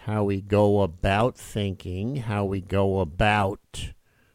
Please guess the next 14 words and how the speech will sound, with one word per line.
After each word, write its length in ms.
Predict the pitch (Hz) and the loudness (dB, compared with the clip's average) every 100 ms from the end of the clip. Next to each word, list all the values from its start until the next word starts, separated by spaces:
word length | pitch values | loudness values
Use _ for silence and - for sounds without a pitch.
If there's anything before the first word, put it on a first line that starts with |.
| _ | _
addressing 600 | 98 101 101 107 - 110 | -8 -4 0 0 0 -2
ourselves 720 | 101 98 - 107 101 95 95 - | 0 -2 -2 -2 0 0 -2 -4
to 160 | - | -6
the 220 | 92 98 - | -4 -8 -2
issues 580 | 113 - 113 107 92 | -2 0 -2 0 -2
of 280 | 98 101 87 | 0 -2 -2
today, 720 | - 101 104 101 92 90 131 151 _ _ _ | -4 0 2 2 2 2 0 -2 _ _ _
how 320 | - - 117 117 | -4 4 6 8
we 240 | 110 110 | 6 2
go 380 | 98 107 110 107 | 2 4 6 4
about 680 | 95 104 104 95 92 - - _ _ _ _ _ _ - _ | 2 2 4 2 0 -6 -18 _ _ _ _ _ _ -20 _
problem 840 | - - 123 127 120 117 104 101 | 0 4 8 8 8 6 6 2
solving 1200 | 92 - 120 110 107 107 95 104 98 95 104 113 117 - - _ _ - | -2 0 6 8 8 6 4 4 4 2 2 2 2 -4 -20 _ _ -6
and 460 | 107 107 107 101 | -2 0 0 -2